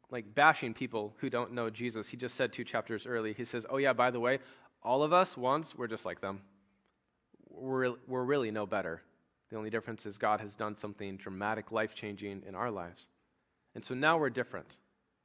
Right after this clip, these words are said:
<laughs> uh, but not because we're exceptional human beings, but because we, we know an exceptional God. And so he continues in verse twenty, he says, "That, however, is not the way of life that you learned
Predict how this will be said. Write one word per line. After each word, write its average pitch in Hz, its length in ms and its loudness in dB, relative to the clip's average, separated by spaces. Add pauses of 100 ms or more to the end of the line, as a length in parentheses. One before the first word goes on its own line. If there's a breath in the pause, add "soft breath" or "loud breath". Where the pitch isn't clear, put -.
(140)
<laughs> - 800 -20
uh, 101 220 -4
but 113 120 -4
not 104 180 0
because 110 300 -6
we're 107 140 -2
exceptional 104 440 -6
human 98 280 -10
beings, 98 360 -8
but 98 140 -6
because 101 340 -10
we, 101 220 -10 (100)
we 107 80 -10
know 107 380 -4
an 101 80 -10
exceptional 95 540 -12
God. 90 300 -8 (1400 soft breath)
And 147 100 4
so 196 80 8
he 190 80 10
continues 190 440 4
in 156 60 4
verse 151 160 2
twenty, 190 220 2
he 151 40 2
says, 147 200 0
"That, 170 180 10
however, 185 320 6
is 156 180 0
not 170 320 6
the 160 60 0
way 165 140 4
of 135 100 2
life 180 320 6
that 135 100 -4
you 156 180 0
learned 202 440 2